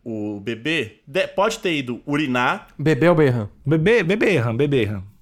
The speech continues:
Speaker 1: O, eu, eu já criei aqui uma intimidade com ele. Ele pode ter ido mijar, urinar ali, botar o gigante pra chorar. E o grupo, às vezes quando você tá muito alcoolizado, a su-, o seu,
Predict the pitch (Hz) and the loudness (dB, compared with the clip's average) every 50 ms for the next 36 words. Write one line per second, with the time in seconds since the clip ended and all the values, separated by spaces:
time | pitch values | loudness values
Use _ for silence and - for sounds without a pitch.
0 | - _ _ _ - 208 180 180 180 175 165 156 147 135 123 123 123 113 147 170 | -20 _ _ _ -14 -10 -8 -6 -6 -4 -4 -4 -2 -2 -2 -4 -4 -4 -6 -6
1 | - 165 165 160 151 185 196 - - 180 170 165 160 151 135 127 - 147 135 135 | -6 -6 -6 -4 -4 -4 -4 -4 -4 -4 -2 0 0 0 -2 -4 -4 -6 -6 -6
2 | 135 123 - 139 131 127 117 117 117 113 - - 113 101 92 90 - _ _ - | -6 -8 -8 -10 -10 -8 -6 -6 -6 -8 -8 -10 -10 -10 -10 -12 -14 _ _ -6
3 | 185 185 196 196 - 196 202 - - - 180 175 165 151 156 160 160 147 135 131 | -4 -4 -4 0 0 0 0 0 -2 -2 -2 -2 -2 -4 -4 -4 -4 -4 -2 0
4 | 127 156 185 165 123 120 120 110 110 117 123 143 170 147 113 110 127 175 185 135 | 2 2 2 2 0 0 -2 -2 -2 0 0 0 0 0 -2 -4 -6 -8 -6 -4
5 | 123 117 - 135 127 120 110 107 117 110 123 120 120 - - - 139 - - 185 | -4 -4 -2 0 -2 -2 -2 -2 -4 -2 -2 -2 -4 -6 -6 -6 -6 -4 -2 -2
6 | 175 160 170 190 - - - _ _ _ - 262 320 381 427 269 185 175 190 214 | -2 0 -2 -4 -4 -8 -18 _ _ _ -8 -2 0 0 0 0 0 0 0 2
7 | 269 339 - - - 170 123 95 107 - - 120 120 107 131 151 165 170 - 160 | 2 0 -2 -2 -2 -2 -2 -4 -4 -4 -4 -4 -2 -2 -4 -6 -6 -6 -4 -2
8 | 151 139 135 - - 123 - 131 127 117 113 127 143 - 139 131 - 131 117 113 | -2 -2 -2 -2 -4 -6 -4 -4 -2 -2 -2 -4 -4 -4 -6 -6 -4 -6 -6 -6
9 | 107 98 107 110 123 156 196 190 156 131 104 - 113 110 - - - - 127 - | -6 -4 -4 -2 -2 -2 -2 -4 -6 -8 -8 -8 -8 -10 -10 -10 -10 -10 -10 -8
10 | - - 135 151 170 175 165 151 135 123 113 110 107 101 98 95 92 | -6 -2 -2 -2 0 -2 -2 -2 -2 -2 -2 -4 -4 -4 -6 -8 -10